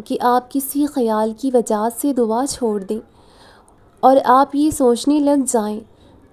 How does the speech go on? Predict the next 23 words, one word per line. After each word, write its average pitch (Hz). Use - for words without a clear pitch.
"ये 269
तो 349
इम्पॉसिबल 269
है, 226
ये 269
नहीं 262
होगा, 220
ये 262
नहीं 285
हो 269
सकता।" 220
यूनुस 254
अलैहिस्सलाम 277
को 269
भी 285
अल्लाह 247
ने 302
मछली 254
के 285
पेट 247
में 285
ज़िंदा 226
रखा। 226